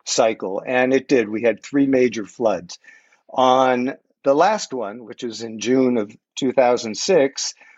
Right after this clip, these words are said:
while I'm up in Maine house hunting, uh, this flood was particularly bad and, uh, devastated the neighborhood. And when you come back from these, y-, you know, you're dealing with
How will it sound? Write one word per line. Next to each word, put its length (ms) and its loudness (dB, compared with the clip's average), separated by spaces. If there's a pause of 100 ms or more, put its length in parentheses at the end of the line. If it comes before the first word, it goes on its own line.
(100)
while 260 4
I'm 180 0
up 180 0
in 120 -10
Maine 360 -2
house 280 -2
hunting, 480 -8 (480)
uh, 400 -2
this 380 -2
flood 280 2
was 180 -8
particularly 720 -6
bad 440 -6 (600)
and, 560 2
uh, 380 0 (600)
devastated 640 0
the 80 -10
neighborhood. 600 -2 (220)
And 240 -6
when 140 2
you 120 4
come 220 0
back 400 2
from 300 -6
these, 600 -6
y-, 100 -10
you 300 -8
know, 180 0
you're 180 0
dealing 420 0
with 400 0